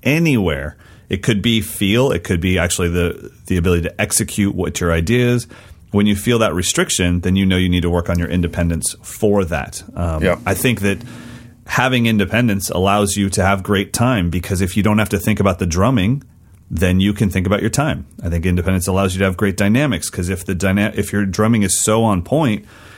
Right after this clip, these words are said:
Speaker 1: that it's just no big deal to you 'cause you've practiced it a million times, then you have the independence to think, "Am I too loud for this situation? Could my snare come up? Could my hi-hats come down?"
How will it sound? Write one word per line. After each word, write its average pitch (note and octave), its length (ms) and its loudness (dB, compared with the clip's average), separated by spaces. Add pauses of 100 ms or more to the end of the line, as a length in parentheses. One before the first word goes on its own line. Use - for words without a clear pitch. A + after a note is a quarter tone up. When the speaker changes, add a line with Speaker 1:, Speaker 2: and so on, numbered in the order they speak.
(120)
Speaker 1:
that G2+ 140 0
it's F#2 180 -2
just - 320 -2
no G2+ 200 2
big E2+ 180 0
deal G2 220 0
to - 160 -4
you F2 40 2
'cause F2+ 140 -4
you've F2+ 140 -4
practiced - 360 -2
it F#2+ 40 -2
a - 40 2
million F2+ 240 2
times, B2+ 280 0
then F#2+ 100 0
you F2+ 60 2
have F#2 160 2
the F#2 120 -4
independence F#2 560 0
to - 120 -4
think, G#2 260 0
"Am F2 100 -2
I G2 120 2
too G2+ 200 -2
loud F2+ 300 0
for F2+ 120 -4
this E2+ 180 -2
situation? A#2+ 680 0
Could G2 160 -6
my D#2 120 -4
snare A#2+ 340 -2
come A2+ 160 -2
up? G2+ 120 -2
Could F#2 100 -8
my D2+ 100 -4
hi-hats G#2 380 0
come F#2+ 180 -2
down?" F#2 280 0